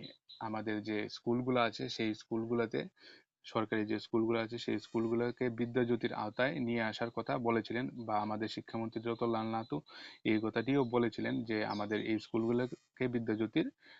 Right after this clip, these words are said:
আওতায় আনা হবে। সেই অনুযায়ী স্কুলগুলোতে শুরু হয় পঠন পাঠনও, কিন্তু ওই সময় স্কুলগুলোতে পূর্ণাঙ্গ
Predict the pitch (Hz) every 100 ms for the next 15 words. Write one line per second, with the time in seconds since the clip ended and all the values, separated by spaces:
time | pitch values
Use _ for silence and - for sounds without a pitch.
0 | - 110 104 139 147 127 113 101 107 -
1 | _ - _ - _ _ _ _ _ _
2 | - - - 139 147 139 127 120 117 110
3 | - 123 127 135 123 - 131 117 110 107
4 | 113 123 127 117 110 107 135 _ - -
5 | - _ 156 151 143 139 135 - 147 127
6 | 120 - 123 123 131 131 120 131 123 123
7 | 120